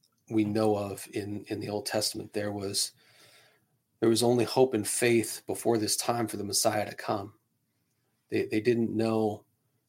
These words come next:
they had a lot of prophecies about Messiah, but they didn't understand fully how it was gonna look when he came. And so there was, there was hope and faith that he was gonna come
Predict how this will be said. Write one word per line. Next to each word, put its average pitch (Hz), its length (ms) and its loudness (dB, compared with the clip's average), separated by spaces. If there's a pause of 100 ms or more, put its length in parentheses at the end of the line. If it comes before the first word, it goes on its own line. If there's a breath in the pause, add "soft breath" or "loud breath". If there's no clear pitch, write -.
they 117 60 -6
had 156 120 4
a - 20 8
lot 147 180 10
of 131 80 -4
prophecies 123 600 2
about 98 200 -2
Messiah, 101 360 -4
but 107 120 -10
they 107 120 -4
didn't 113 260 -2
understand 107 600 -4
fully 113 260 -2
how 113 200 -4
it 110 60 -6
was 110 140 -6
gonna 101 160 -6
look 113 480 0
when 107 140 -6
he 104 100 -8
came. - 180 -14 (960)
And 107 100 0
so 113 140 2
there 110 180 2
was, 104 320 0
there 113 120 0
was 101 120 0
hope 151 220 2
and 117 100 0
faith 117 240 0
that 98 100 -4
he 110 60 -2
was 95 120 -2
gonna 104 140 -8
come 107 480 -6